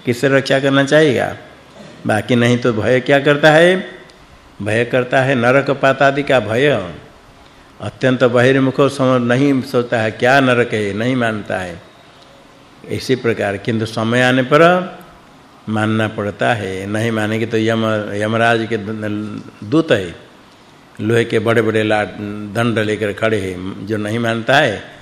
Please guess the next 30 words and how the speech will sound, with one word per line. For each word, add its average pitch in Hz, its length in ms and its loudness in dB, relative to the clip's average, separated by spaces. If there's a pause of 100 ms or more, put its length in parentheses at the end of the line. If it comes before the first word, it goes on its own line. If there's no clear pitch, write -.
(280)
उसको 110 260 -6
दो 110 180 -2
चार 107 260 -2
प्रहार 117 400 -2
दे 117 180 0
देंगे, 160 380 -2 (760)
सिर 117 160 2
चुर 139 240 6
चुर 135 220 4
हो 120 160 4
जाएगा, 98 500 -4 (100)
कहे, 117 320 -4
"हाँ, 120 300 4
हाँ, 117 220 -2
मुंचा, 135 280 -2
मुंचा, 127 300 -4
छोड़ो, 156 260 2
छोड़ो।" - 840 -8
नहीं 120 180 2
मानता 170 340 2
है, 131 280 2
उसमें 151 340 2
सब 175 200 0
मानेंगे, 120 340 -2
फिर 127 240 0
हाथ 120 100 2
जोड़ 123 200 -4
के 107 120 -6
पैर 120 200 0
पकड़ेंगे, 101 420 -8